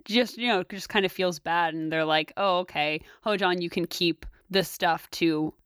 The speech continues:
have this money to bring your, your mom and sister down." And to me, this was, like, mash is sometimes criticized for kind of being devoid of, like, Korean people, essentially, and that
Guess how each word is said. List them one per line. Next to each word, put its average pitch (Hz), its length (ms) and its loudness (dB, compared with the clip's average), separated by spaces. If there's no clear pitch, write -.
have 170 320 0
this 165 240 -4
money 165 240 2
to 165 120 -2
bring 151 280 0
your, 147 420 0
your 196 140 0
mom 160 240 0
and 151 100 -4
sister 277 340 -2
down." 160 400 0
And 175 520 0
to 277 200 -2
me, 240 460 0
this 202 360 -2
was, 294 300 -2
like, 175 440 -2
mash 254 420 2
is 214 160 2
sometimes 196 340 -2
criticized 165 520 0
for 151 280 -2
kind 156 180 0
of 156 120 -2
being 156 240 0
devoid 147 500 0
of, - 220 -2
like, 131 260 -2
Korean 156 600 2
people, 160 560 -2
essentially, 180 640 0
and 165 300 2
that 196 340 0